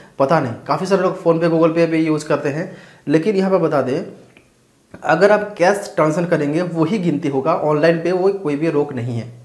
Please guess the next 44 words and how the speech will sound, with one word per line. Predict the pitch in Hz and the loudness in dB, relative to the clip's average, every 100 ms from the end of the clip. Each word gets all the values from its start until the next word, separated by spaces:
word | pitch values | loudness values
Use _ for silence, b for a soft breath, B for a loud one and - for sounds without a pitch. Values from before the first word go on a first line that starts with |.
| - | -10
उसका | 135 185 | -2 2
भी | 208 | 2
है | 185 214 - - | 2 -2 -4 -8
फोर्टी | 147 151 | -6 0
लाख | 143 | 0
के | - 135 | 0 -2
अंदर, | 127 156 - B B | -2 -4 -8 B B
लेकिन | 151 160 214 | -4 -2 -2
यहाँ | 190 190 | -2 0
पर | 190 | 0
अग-, | 190 - - - | -2 -4 -10 -2
अगर | 156 175 | 0 2
आप | 185 - - | 0 -2 -12
दस | 151 160 190 175 | 0 2 2 2
लाख | 170 170 | 2 2
से | 170 160 | 2 0
ज़्यादा | 151 151 | 2 0
करेंगे | 151 143 139 | 0 -2 -2
तो | 135 - 135 | -4 -2 0
दिक्कत | 127 123 113 | 0 -2 -4
होगा। | 113 101 - B B B B B B | -4 -6 -10 B B B B B B
यहाँ | 175 208 | 0 2
पर | |
बता | 202 190 208 | 4 4 4
दें | 202 220 | 4 2
कि | 240 | -2
cash | 208 - - 190 220 - - 170 | -8 -10 0 2 2 -2 -8 -6
विड्रॉल | 156 190 226 | 0 2 2
और | 208 156 170 | 2 2 2
cash | 175 180 - | 2 -2 -2
deposit, | 151 160 165 147 131 - - - | -6 -2 0 0 -2 -4 -12 -4
अगर | 139 175 | 0 2
आप | 175 | 2
बैंक | 143 147 190 | 2 2 2
में | 196 | 0
जाके, | 185 175 175 175 | 0 -2 -2 -4
अ, | 190 B B B | -4 B B B
विड्रॉल | 135 135 - 147 151 190 | 0 2 2 0 2 2
का | 190 | 2
स्लिप | 185 175 151 | 0 -2 -2
भर | 151 160 | -4 -6
के | 170 170 170 - | -2 0 -2 -6
पैसा | - - 135 131 160 | -18 -8 -4 0 0
उठाएंगे | 143 156 160 156 160 160 | 0 0 0 0 -2 -6